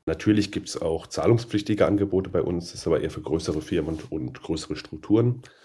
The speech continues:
Ähm, man kann sich aber bereits kostenlos komplett absichern.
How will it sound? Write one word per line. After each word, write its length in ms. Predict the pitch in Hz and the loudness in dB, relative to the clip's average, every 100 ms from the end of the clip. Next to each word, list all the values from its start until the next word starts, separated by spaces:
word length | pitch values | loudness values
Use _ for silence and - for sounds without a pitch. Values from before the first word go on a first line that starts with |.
| - - - - | -20 -20 -20 -6
Ähm, 240 | - 85 90 | 0 2 2
man 160 | 82 | 0
kann 240 | 82 92 101 | 0 2 2
sich 240 | 101 92 | 2 0
aber 220 | 85 90 | 0 0
bereits 560 | 85 82 71 73 78 - | 0 0 0 0 -2 -8
kostenlos 720 | - 80 - - 73 73 - | -4 -2 -4 -6 -6 -6 -6
komplett 420 | - 67 - 67 | -6 -4 -6 -8
absichern. 540 | - - - - - | -12 -14 -12 -12 -14